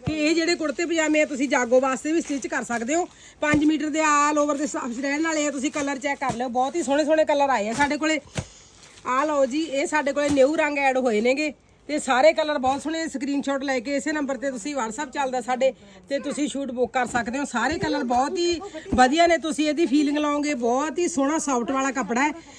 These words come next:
ਤੇ ਇਹ ਵਾਲਾ ਕੱਪੜਾ ਜਿਹੜਾ ਹੈਗਾ ਟੂ ਟੋਨ ਵਾਲਾ ਕੱਪੜਾ ਹੁੰਦਾ ਹੈਗਾ, ਬਹੁਤ ਹੀ ਸੋਹਣਾ। ਇਹਦੇ ਥੱਲੇ, ਅਹ, ਡਿਜ਼ਾਈਨ ਹੋਰ ਹੁੰਦਾ ਕਲਰ ਤੇ ਉੱਪਰ ਹੋਰ ਹੁੰਦਾ। ਤੁਸੀਂ ਇਹਨੂੰ ਦੋਨੇ ਸਾਈਡਾਂ ਤੋਂ ਸੂਟ ਨੂੰ ਸਟਿਚ ਕਰ ਸਕਦੇ ਹੋ। ਹਰ ਇੱਕ ਸੂਟ ਦੇ ਤੁਹਾਨੂੰ ਇਸੇ ਤਰ੍ਹਾਂ ਹੀ ਮਿਲੂਗਾ। ਆਹ ਲਓ ਜੀ,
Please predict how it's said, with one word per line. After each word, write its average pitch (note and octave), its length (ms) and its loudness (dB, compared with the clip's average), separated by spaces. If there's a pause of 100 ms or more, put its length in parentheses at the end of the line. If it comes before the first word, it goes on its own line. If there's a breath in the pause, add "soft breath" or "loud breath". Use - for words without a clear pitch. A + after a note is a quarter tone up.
(120)
ਤੇ E4 80 -2
ਇਹ E4 260 0
ਵਾਲਾ F4 200 2
ਕੱਪੜਾ E4+ 340 -2
ਜਿਹੜਾ F4 220 0
ਹੈਗਾ E4+ 240 0
ਟੂ D#4 280 2
ਟੋਨ D#4 220 0
ਵਾਲਾ D4+ 220 0
ਕੱਪੜਾ C#4 320 -2
ਹੁੰਦਾ B3 200 0
ਹੈਗਾ, A3+ 160 -2
ਬਹੁਤ A#3 360 -2
ਹੀ E4+ 60 2
ਸੋਹਣਾ। C4+ 300 2
ਇਹਦੇ D4+ 180 0
ਥੱਲੇ, C#4 540 4
ਅਹ, C4 340 2
ਡਿਜ਼ਾਈਨ B3+ 420 2
ਹੋਰ A#3 260 4
ਹੁੰਦਾ C4+ 240 2
ਕਲਰ D4 360 -2 (400 loud breath)
ਤੇ C#4+ 380 0
ਉੱਪਰ D4+ 380 -2
ਹੋਰ B3 260 4
ਹੁੰਦਾ। C4+ 240 -2
ਤੁਸੀਂ D4 280 -4
ਇਹਨੂੰ E4 220 -4
ਦੋਨੇ D4 280 0
ਸਾਈਡਾਂ D4+ 280 -2
ਤੋਂ D4 200 -6
ਸੂਟ C4+ 240 -4
ਨੂੰ C#4 120 -2
ਸਟਿਚ C4+ 280 -10
ਕਰ C#4+ 180 -4
ਸਕਦੇ A#3 280 -6
ਹੋ। D4 60 -2
ਹਰ C4 200 0
ਇੱਕ F4+ 140 -2
ਸੂਟ D4 220 -2
ਦੇ C4+ 120 -2
ਤੁਹਾਨੂੰ C#4 200 2
ਇਸੇ C4+ 220 2
ਤਰ੍ਹਾਂ C#4+ 140 -2
ਹੀ D#4+ 60 0
ਮਿਲੂਗਾ। C4 380 2 (520 loud breath)
ਆਹ B3+ 180 2
ਲਓ C#4+ 200 4
ਜੀ, D4 220 0